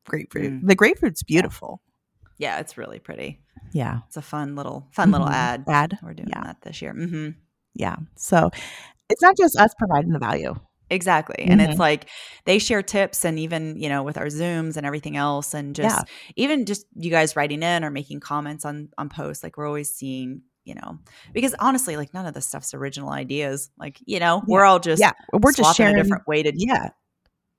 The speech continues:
Speaker 2: Yep. Exactly. Just swapping a different way to do it. And even hearing, like, when you and I chit chat, like, learning from each other too, of just
Speaker 1: Mm-hmm.
Speaker 2: like, "Oh, well, that's a really cool way to do that," or, "That doesn't seem like that's something that's gonna work for me." It's like, you're still getting to, like, hear new ideas and kinda check that stuff out. So yeah,
Speaker 1: Yeah.
Speaker 2: this is the community of people here. It's just
Speaker 1: Mm-hmm.
Speaker 2: been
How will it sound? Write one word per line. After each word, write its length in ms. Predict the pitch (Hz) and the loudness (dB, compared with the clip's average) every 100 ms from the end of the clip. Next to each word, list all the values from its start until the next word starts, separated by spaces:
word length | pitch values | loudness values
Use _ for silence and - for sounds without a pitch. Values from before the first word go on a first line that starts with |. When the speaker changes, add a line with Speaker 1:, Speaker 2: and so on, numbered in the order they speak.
| _ | _
Speaker 2:
Yep. 220 | - 151 - _ _ _ _ | -6 -6 -6 _ _ _ _
Exactly. 520 | - 147 151 135 147 | -10 -6 -4 -4 -4
Just 180 | - 156 | -8 -8
swapping 300 | - 160 160 | -2 -2 -2
a 40 | 147 | -6
different 280 | 147 - | -8 -8
way 100 | - | -8
to 80 | 143 | -6
do 220 | 156 208 | -4 0
it. 200 | 208 190 | 4 4
And 220 | 165 147 147 160 | 2 -4 -8 -10
even 220 | 160 156 | -10 -10
hearing, 460 | 151 147 143 143 | -6 -4 -4 -6
like, 260 | 143 131 131 | -8 -10 -10
when 140 | 147 | -12
you 100 | 143 | -10
and 100 | 143 | -8
I 100 | 139 | -8
chit 200 | 143 - | -10 -12
chat, 320 | - 147 131 - | -8 -4 -4 -6
like, 160 | - | -14
learning 340 | 156 143 143 143 | -10 -10 -10 -10
from 160 | 143 | -12
each 120 | 139 139 | -12 -10
other 260 | 135 131 | -8 -8
too, 300 | 131 - 139 | -8 -10 -4
of 100 | 135 | 0
just 160 | 196 175 | 2 2
Speaker 1:
Mm-hmm. 60 | 220 | -2
Speaker 2:
like, 220 | - - _ _ - | -10 -20 _ _ -4
"Oh, 60 | 262 | -2
well, 140 | 185 | -2
that's 160 | 156 - | -4 -6
a 60 | |
really 180 | 151 139 | -10 -10
cool 180 | 135 143 | -10 -12
way 120 | 143 | -10
to 80 | 147 | -12
do 160 | 156 156 | -10 -6
that," 260 | 156 175 | -2 0
or, 300 | 156 143 139 - - _ - | 0 0 -2 -6 -20 _ -10
"That 100 | 143 | -8
doesn't 220 | 147 143 | -6 -6
seem 160 | 143 | -8
like 120 | 139 135 | -8 -8
that's 140 | - | -10
something 180 | 156 147 | -10 -10
that's 140 | 139 | -10
gonna 140 | - 139 | -8 -2
work 180 | 190 | 0
for 100 | - | -2
me." 200 | 175 160 | -6 -6
It's 120 | 151 139 | -6 -6
like, 140 | 151 | -8
you're 80 | 156 | -8
still 180 | - 170 | -6 -4
getting 240 | 151 143 | -2 -4
to, 60 | 135 | -4
like, 180 | 131 - | -6 -6
hear 220 | - 147 | -6 -4
new 200 | 143 139 | -2 -2
ideas 440 | 131 131 139 127 | -2 -2 -4 -4
and 80 | 143 | -8
kinda 200 | - 143 | -10 -12
check 240 | - 151 | -10 -12
that 120 | - - | -12 -12
stuff 180 | - - | -14 -8
out. 240 | - - | -8 -8
So 140 | - 170 | -10 -6
yeah, 300 | 170 117 87 | 0 0 0
Speaker 1:
Yeah. 40 | |
Speaker 2:
this 200 | 143 - | -8 -10
is 140 | 170 - | -12 -12
the 80 | |
community 500 | - 156 143 135 131 | -14 -12 -10 -12 -12
of 100 | 71 | -14
people 240 | - - 147 | -16 -16 -14
here. 180 | 143 131 | -12 -10
It's 220 | - 208 | -2 0
just 120 | 202 | 0
Speaker 1:
Mm-hmm. 60 | 220 | -2
Speaker 2:
been 240 | 123 120 | -6 -10